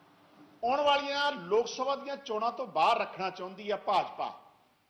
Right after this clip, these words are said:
ਅਰਵਿੰਦ ਕੇਜਰੀਵਾਲ ਜੀ ਦੇ ਜਿਹੜਾ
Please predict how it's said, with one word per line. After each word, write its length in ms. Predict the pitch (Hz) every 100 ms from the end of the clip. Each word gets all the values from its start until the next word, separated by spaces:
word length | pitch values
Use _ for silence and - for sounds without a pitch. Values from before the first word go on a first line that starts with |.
| -
ਅਰਵਿੰਦ 240 | 254 330 359
ਕੇਜਰੀਵਾਲ 680 | - 320 320 330 294 277 277
ਜੀ 200 | 294 302
ਦੇ 200 | 277 247 247 - - - - _ _ _ _ _ _ - _ _ _ _ _ _ _ _ _ _
ਜਿਹੜਾ 240 | 151 294